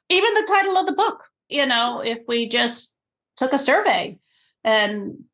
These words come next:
how many women actually know that there is such a thing as female ejaculation? Yeah,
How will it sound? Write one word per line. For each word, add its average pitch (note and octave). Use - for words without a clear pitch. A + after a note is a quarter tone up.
how C4
many C4
women A#3
actually A#3
know G3+
that G3+
there G#3
is A4
such G#3+
a G3+
thing F#3+
as F#3+
female G#3
ejaculation? D4
Yeah, F#4